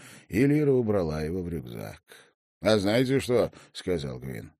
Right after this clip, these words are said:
«В музее Колик Муэнглоддет есть кусок металла, похожий на обломок какого-то лезвия, вроде ножа. Короче, никто так и не выяснил, что это за металл».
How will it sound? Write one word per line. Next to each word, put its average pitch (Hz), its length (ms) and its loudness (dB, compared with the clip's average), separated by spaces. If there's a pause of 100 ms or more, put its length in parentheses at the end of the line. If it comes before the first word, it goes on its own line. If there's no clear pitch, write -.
(160)
«В 80 100 -8
музее 98 480 0
Колик 113 440 2
Муэнглоддет 101 1000 0 (340)
есть 117 300 0
кусок 117 380 0
металла, 107 500 0
похожий 87 420 -4
на 98 140 0
обломок 101 400 0
какого-то 98 440 0
лезвия, 95 560 0 (460)
вроде 73 260 -8
ножа. 82 520 -4 (560)
Короче, 107 360 0
никто 113 280 0
так 120 180 0
и 127 60 2
не 117 120 0
выяснил, 107 440 0
что 95 200 -2
это 73 220 -6
за 76 100 -8
металл». 71 420 -8